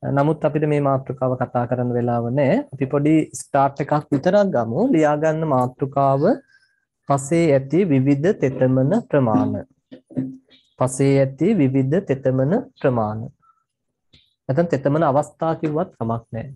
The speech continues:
පසේ ඇති විවිධ තෙතමන අවස්ථා. ඒ වචනේ හොඳයි වඩා. පසේ ඇති විවිධ තෙතමන අවස්ථා. පසේ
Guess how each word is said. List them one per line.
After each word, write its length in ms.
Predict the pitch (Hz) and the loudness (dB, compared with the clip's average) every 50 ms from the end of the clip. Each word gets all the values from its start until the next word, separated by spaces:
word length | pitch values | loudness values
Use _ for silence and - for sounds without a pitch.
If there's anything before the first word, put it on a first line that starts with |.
| - 135 | -6 -6
පසේ 300 | 131 - - 139 139 135 | -4 -2 0 0 2 2
ඇති 220 | 135 135 151 175 | 0 0 -2 -2
විවිධ 380 | 156 135 131 131 135 - 131 - | 0 0 0 0 0 -2 0 -2
තෙතමන 360 | 127 131 - 127 135 151 156 | -2 -2 -2 -2 0 0 0
අවස්ථා. 440 | 127 120 117 - - - 117 - - | 0 0 -2 -4 -4 -8 -8 -6 -4
ඒ 100 | 127 131 | -2 -2
වචනේ 340 | 120 123 - - 127 - - - _ - | 0 -2 -2 -2 -4 -6 -6 -10 _ -6
හොඳයි 240 | 120 117 117 110 110 | -4 -2 -2 -2 -4
වඩා. 340 | 107 107 110 110 113 - - _ _ _ _ _ _ _ _ _ _ _ _ _ _ - | -4 -6 -6 -8 -8 -10 -14 _ _ _ _ _ _ _ _ _ _ _ _ _ _ -2
පසේ 360 | 131 127 135 - 147 147 151 | -2 0 0 0 2 2 2
ඇති 220 | 151 143 147 175 190 180 | 2 0 0 0 0 2
විවිධ 400 | 135 127 113 113 131 131 131 170 196 190 | 2 0 0 2 2 2 2 2 0 0
තෙතමන 480 | 151 131 131 - 135 131 131 131 139 170 | 0 -2 -2 0 0 2 2 2 2 0
අවස්ථා. 640 | 160 143 120 120 120 - - _ - - - - - _ _ _ _ _ _ _ _ _ _ _ _ _ _ _ _ _ _ _ _ _ _ _ _ _ _ _ _ _ _ _ _ _ _ _ _ _ _ _ _ _ _ _ _ _ _ _ _ _ _ _ _ _ _ _ _ _ _ _ _ _ _ _ _ _ _ _ _ _ _ _ _ _ _ _ _ _ _ - - - _ _ _ _ _ - | 0 -2 -2 -4 -4 -6 -10 _ -10 -8 -8 -8 -10 _ _ _ _ _ _ _ _ _ _ _ _ _ _ _ _ _ _ _ _ _ _ _ _ _ _ _ _ _ _ _ _ _ _ _ _ _ _ _ _ _ _ _ _ _ _ _ _ _ _ _ _ _ _ _ _ _ _ _ _ _ _ _ _ _ _ _ _ _ _ _ _ _ _ _ _ _ _ -20 -20 -20 _ _ _ _ _ -4
පසේ 360 | 127 120 - - 131 127 123 | -4 -4 -2 -2 0 0 0